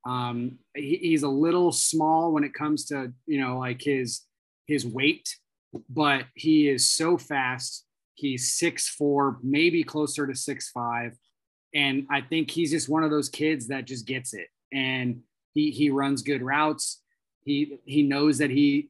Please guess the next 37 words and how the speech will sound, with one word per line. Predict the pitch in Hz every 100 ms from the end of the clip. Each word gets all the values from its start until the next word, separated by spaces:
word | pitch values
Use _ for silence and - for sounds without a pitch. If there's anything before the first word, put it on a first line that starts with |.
| _
is | 139 127
a |
physical | 127 151 135 147 135
specimen | - 143 131 143 139
overall. | 131 123 117 120 135 143 156 139
And | 131
I | 135
just | -
don't | 151 135
think | 147 143
it, | 139 -
the | 123
learning | 120 147 151 139
curve | 135 135 127 120 - _ -
that | 131
some | 123 151 139
freshmen | 131 139 135 135 131
have, | 123 123 131 151 - _ _ _ _ _ _
I | 139
don't | 156
think | 156
it's | 151
gonna | 151 143
be | 135 135
there | 131 123
for | 127
him. | 120 120 101 -
So | - 139 131 120 120 _ _ _ _ - _ - -
maybe | 175 190
there's | 190 190 -
some | 190
games | 160 160 175 170
where | 151 151
it's | 147 143
a |
little | 143 160 147
bit, | 156 151